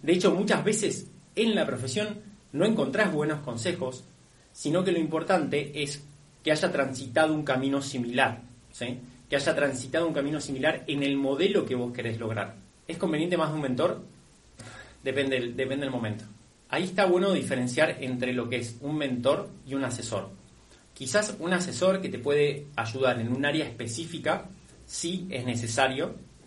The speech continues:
¿sí? Que, que puedas, em, tener diferentes. Pero un mentor, yo creo que no, porque el mismo mentor es el que te va a conectar con esas fuentes de conocimiento adecuadas. Catu pregunta,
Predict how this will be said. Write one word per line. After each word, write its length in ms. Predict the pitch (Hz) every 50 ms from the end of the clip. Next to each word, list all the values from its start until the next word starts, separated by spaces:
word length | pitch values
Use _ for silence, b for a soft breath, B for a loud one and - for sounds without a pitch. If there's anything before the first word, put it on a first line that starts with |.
| -
¿sí? 340 | - - 123 135 - - - - B B B B B _
Que, 320 | - 120 117 113 113 110 -
que 140 | - 123 120
puedas, 420 | 120 131 135 135 127 123 117 110 131
em, 560 | 120 110 107 107 101 104 101 98 95 95 92 92 - - - - - - -
tener 440 | - 151 123 123 123 127 123 - 123
diferentes. 500 | 113 113 - 123 113 113 107 107 107 - - -
Pero 140 | - 127 139
un 100 | 165 180
mentor, 480 | 180 185 180 - 120 151 190 277 330 - B B B B B B B B B B
yo 100 | - 175
creo 160 | 156 160 156 139
que 100 | 131 123
no, 280 | 123 113 - - - -
porque 480 | - 110 110 123 123 127 131 - - - - -
el 160 | - 135 131
mismo 240 | 147 165 160 175 175
mentor 340 | 160 139 131 127 143 160 170
es 180 | 170 - -
el 100 | 135 127
que 80 | 123 123
te 100 | 117 120
va 80 | 127 131
a 80 | 131
conectar 480 | 135 127 120 120 110 113 127 139 139 139
con 120 | 139 127
esas 240 | 123 120 120 117 113
fuentes 380 | - 135 131 127 127 123 123 113
de 100 | 120 117
conocimiento 760 | 117 110 110 107 110 120 113 113 117 113 120 117 113 110 -
adecuadas. 600 | 104 104 104 98 101 92 87 - - - - - - - - - - B B B B B B B B B B - -
Catu 260 | 165 170 170 175 175
pregunta, 560 | 165 143 135 131 120 113 107 - 95 95 -